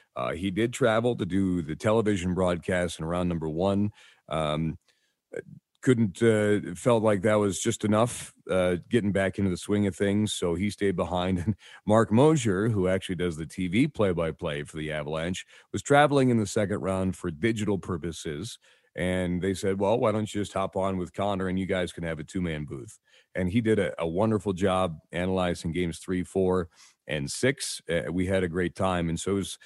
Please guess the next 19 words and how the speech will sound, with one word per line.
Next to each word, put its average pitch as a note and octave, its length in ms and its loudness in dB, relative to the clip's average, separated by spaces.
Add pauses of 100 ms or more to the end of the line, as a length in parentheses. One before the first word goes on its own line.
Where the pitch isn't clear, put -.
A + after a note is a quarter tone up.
(220)
it's - 180 2
always E3 300 4
nice A#2+ 200 2
to G#2 120 0
have G2 200 0
somebody F2 380 -2
up F2 160 -4
there. D2+ 240 -4
But D#2+ 180 -4 (460)
if C3 160 6
I'm A#2+ 160 6
solo, D#3+ 480 6
that B2 240 2
gives G#2+ 260 0
a, G#2+ 240 2
a G#2 120 -2
good G2+ 180 0
chance G#2+ 440 0
to, F#2+ 320 -2